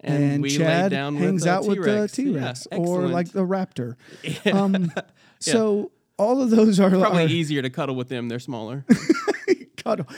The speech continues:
Speaker 2: Yeah, I don't, I don't know that I'm cuddling with them, but we're just hanging out.
Speaker 1: <laughs>
Speaker 2: Like,
Speaker 1: All right.
Speaker 2: yeah. Um,
Speaker 1: Not that close.
Speaker 2: <laughs> yeah,
Speaker 1: All right,
Speaker 2: so,
Speaker 1: I get it.
Speaker 2: so that is an option,
Speaker 1: Yeah.
Speaker 2: right? So I feel like that's a certain possibility. And so if a kid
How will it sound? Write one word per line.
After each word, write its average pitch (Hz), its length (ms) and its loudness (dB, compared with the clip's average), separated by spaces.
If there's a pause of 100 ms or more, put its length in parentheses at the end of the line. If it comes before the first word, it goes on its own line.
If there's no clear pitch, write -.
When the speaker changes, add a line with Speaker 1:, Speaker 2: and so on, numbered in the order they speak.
(160)
Speaker 2:
Yeah, 208 240 2
I 277 60 0
don't, 277 320 -2
I 220 100 -2
don't 214 140 0
know 185 100 2
that 170 80 2
I'm 156 140 0
cuddling 135 400 0
with 127 100 -2
them, 147 160 0
but 247 300 0
we're 262 80 -2
just 254 160 -2
hanging 185 260 0
out. - 240 -12
Speaker 1:
<laughs> - 60 -10
Speaker 2:
Like, 165 200 -2
Speaker 1:
All 185 60 -2
right. - 200 -14 (140)
Speaker 2:
yeah. 143 300 -2 (500)
Um, 185 480 0
Speaker 1:
Not 143 200 -6
that 107 180 -10
close. 110 340 -12
Speaker 2:
<laughs> - 0 -
yeah, 226 360 6
Speaker 1:
All 220 60 4
right, - 200 2
Speaker 2:
so, 220 300 0
Speaker 1:
I - 20 0
get 135 120 -6
it. 127 60 -10 (240)
Speaker 2:
so 208 580 2
that 214 520 -2
is 160 300 0
an 156 80 -2
option, - 440 -8
Speaker 1:
Yeah. 131 220 -8
Speaker 2:
right? 156 180 -2
So 185 120 0
I 170 140 -4
feel 233 180 -6
like 196 180 -2
that's 147 320 -4 (520)
a - 40 -4
certain 151 460 -4
possibility. 135 640 -4
And 170 180 0
so 185 200 0
if 180 180 0
a 160 120 -2
kid 226 520 -4